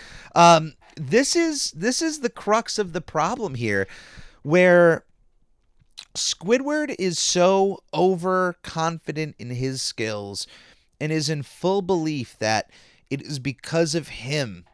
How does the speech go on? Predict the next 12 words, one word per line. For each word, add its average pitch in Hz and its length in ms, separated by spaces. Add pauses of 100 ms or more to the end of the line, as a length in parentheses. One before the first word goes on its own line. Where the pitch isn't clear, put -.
(360)
that 117 380 (520)
anybody 165 400
who 147 120
walks 139 360
through 139 240
those 123 320
doors 107 440
is 104 120
going 110 260
to 110 100
be 104 160
gifted, 107 760